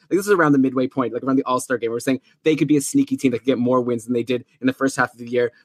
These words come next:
But I don't think anyone expected that Antti Raanta would have won six of his last seven decisions, which he has done with a nine fifty-two save percentage in that span. So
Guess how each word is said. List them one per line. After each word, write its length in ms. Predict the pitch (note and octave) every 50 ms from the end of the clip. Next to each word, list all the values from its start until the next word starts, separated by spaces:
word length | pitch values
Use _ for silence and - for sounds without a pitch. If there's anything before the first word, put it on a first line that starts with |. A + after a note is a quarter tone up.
| _ -
But 100 | D3 B2+
I 80 | C3+
don't 140 | F3 A#3+ C4+
think 160 | F#3+ C#3 - -
anyone 400 | A#2+ C#3 E3 E3 C3+ A#2 A2 A2+
expected 440 | A2+ - - - C3 B2 - G#2 G#2+
that 120 | G#2 -
Antti 300 | B2 C#3 D#3+ - D3+ C3
Raanta 400 | B2+ B2 A#2+ A#2 - A2+ G#2 G#2+ - _ _ _ _
would 160 | B2 C3 C3+
have 220 | A#2+ B2+ B2 A#2
won 260 | A#2 C3+ C#3 C3 B2 A#2+
six 460 | - - - F#3 G#3 G#3+ - - - _ _ - -
of 140 | C#3+ C3 C3+
his 160 | C#3 - C#3
last 280 | C#3 C#3+ D3 D3+ -
seven 260 | - C#3+ C#3 C3+ C#3+ C3+
decisions, 540 | B2+ - - D3+ C3+ A2+ A#2 A2+ A2+ - - _ _ _
which 320 | - C#3+ G#3 C4+ - - - _ _
he 220 | - A#3 B3 B3+
has 280 | G#3+ G#3+ A3 F#3+ D3+ C3+
done 420 | A2 D#3+ G3+ E4 F4+ - C#4 C4+ - _ _ -
with 100 | D3+ F#3
a 80 | F#3+
nine 380 | E3+ E3 F3+ G#3 C4 D4+ D4+ C4+
fifty-two 580 | - - C#4+ C#4+ - - B3+ G#3 - C#4 C#4+ B3
save 360 | - - - B3 C#4+ D4 C4+
percentage 420 | A3 G3 - F#3+ F3+ F#3 E3 -
in 220 | - G3 A3+ C4 A3+
that 240 | G#3+ A3 A3+ -
span. 360 | - - - F3+ G3+ G#3 D#3+ C#3
So 160 | - B2+